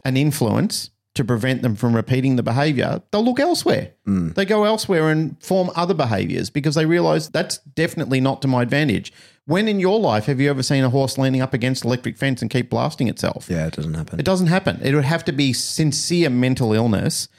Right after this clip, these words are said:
Speaker 1: and an incapability of being able to move away from it.
Speaker 2: I agree. I have my own things to add to that, and I wanna throw fuel on the fire.
Speaker 1: Go ahead.
Speaker 2: I'm gonna play devil's advocate just a little bit and offer, uh, just other information, because I think that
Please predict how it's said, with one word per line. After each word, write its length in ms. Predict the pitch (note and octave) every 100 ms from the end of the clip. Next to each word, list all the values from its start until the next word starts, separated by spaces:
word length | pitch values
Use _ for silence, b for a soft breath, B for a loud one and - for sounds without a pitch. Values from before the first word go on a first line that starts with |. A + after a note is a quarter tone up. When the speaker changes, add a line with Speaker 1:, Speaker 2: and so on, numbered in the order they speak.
| b -
Speaker 1:
and 140 | B2+
an 100 | A#2+
incapability 880 | C3+ C#3 - E3 D#3+ B2 C#3 C3 D3+
of 100 | G#2
being 180 | A#2+ A2
able 120 | G#2
to 40 | G#2
move 220 | G2+ G2
away 240 | F#2 F#2
from 220 | F#2 F2+ G#2
it. 100 | - _ _ -
Speaker 2:
I 120 | D3
agree. 320 | E3+ F#2+ A#2+ G#3 -
I 60 | G#2+
have 180 | B2+ B2
my 180 | G2+
own 140 | G#2 A2+
things 300 | A2 G#2+ -
to 400 | G#2 F2 E2+ D#2+ - _ -
add 240 | G#2+ A2+
to 120 | - A#2
that, 260 | A#2+ G3 -
and 120 | F#2
I 80 | F#2
wanna 260 | F#2+ A2
throw 200 | G#2 A#2 G2+
fuel 280 | - G2 F#2+
on 140 | F2+
the 100 | F2
fire. 380 | - F#2 G2 D#3+
Speaker 1:
Go 100 | C3+
ahead. 300 | C#3 F3+ A#2+ - _
Speaker 2:
I'm 160 | A2 A#2+
gonna 180 | D3+
play 220 | F3 D#3 C3+
devil's 260 | B2+ A2+
advocate 360 | G#2 G#2+ A2 G2
just 160 | F#2+ G#2
a 40 |
little 300 | G2 A2 A#2
bit 400 | F2+ D#2+ A2+ -
and 240 | - G2 G2+ -
offer, 400 | G#2 - G#2 G2
uh, 260 | F#2 F2+ - -
just 200 | D3 - -
other 260 | C#3 C#3+
information, 760 | B2+ A2+ A2 F#2 F2+ - E3+ C4+ B B B -
because 500 | B2 B2+ G#2 - - _ _ -
I 40 |
think 280 | A2+ D#3 D#3
that 140 | C#3+